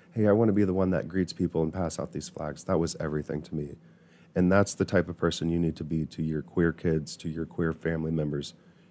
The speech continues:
You need to love and support them because when you do, they are going to excel. And when they excel, you're gonna excel. So just support and love each other. It's a very simple concept.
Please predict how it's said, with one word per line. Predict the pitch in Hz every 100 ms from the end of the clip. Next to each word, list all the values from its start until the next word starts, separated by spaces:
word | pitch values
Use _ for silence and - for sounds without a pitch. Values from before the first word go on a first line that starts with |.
| -
You | 92
need | 92 82
to |
love | 85 92
and | 95 90
support | 78 - 82 -
them | 82
because | 73 80 76
when | 85 92
you | 92
do, | 82 80
they | 73 80
are | 80
going | 76 80 76
to | - 78
excel. | - - 90 76 57 - - - _ _ _ -
And | 82 80 - - - - -
when | 90
they | 90 101
excel, | 92 - 107
you're | 101 113
gonna | 135 87
excel. | 69 - 69 67 - - - - _ _ _ _ -
So | -
just | 104 117 -
support | 127 - 135 -
and | 127
love | 110 113
each | 107 -
other. | 78 78
It's | 87
a | -
very | 110 113
simple | - 107 95
concept. | - 85 82 - -